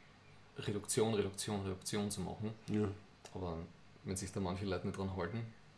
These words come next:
Speaker 2: Ja, wir, wir
Speaker 1: Ja.
Speaker 2: erhöhen lieber das Pendlerpauschale.
Speaker 1: Ja. Oh ja.
Speaker 2: Und,
Speaker 1: Oh Gott.
Speaker 2: und
Speaker 1: Lass
Speaker 2: zahl-,
Speaker 1: mich, nein.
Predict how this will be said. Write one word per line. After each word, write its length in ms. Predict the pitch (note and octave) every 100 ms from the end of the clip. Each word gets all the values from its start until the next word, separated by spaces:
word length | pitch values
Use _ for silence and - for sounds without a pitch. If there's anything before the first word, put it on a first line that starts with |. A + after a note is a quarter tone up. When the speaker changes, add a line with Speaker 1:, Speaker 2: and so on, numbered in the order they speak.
| - -
Speaker 2:
Ja, 200 | F2+ G2
wir, 220 | A2 G#2
wir 140 | A2
Speaker 1:
Ja. 60 | G#2+
Speaker 2:
erhöhen 280 | F#2+ A#2+ A#2+
lieber 440 | A2+ A#2+ A2+ G#2+ - - - - - -
das 300 | G2+ - -
Pendlerpauschale. 1000 | A#2 G#2+ G2 F2+ G2 F2+ F2 F2 F2+ F#2
Speaker 1:
Ja. 140 | F2+ E2 - - - - - - - - -
Oh 160 | D3 B2
ja. 160 | G#2 - - -
Speaker 2:
Und, 160 | G#2 F#2
Speaker 1:
Oh 60 | F#2
Gott. 240 | A2 - -
Speaker 2:
und 200 | G#2 F#2+ -
Speaker 1:
Lass 160 | A#2+ A2
Speaker 2:
zahl-, 160 | G#2
Speaker 1:
mich, 80 | F#2+
nein. 220 | G#2+ A#2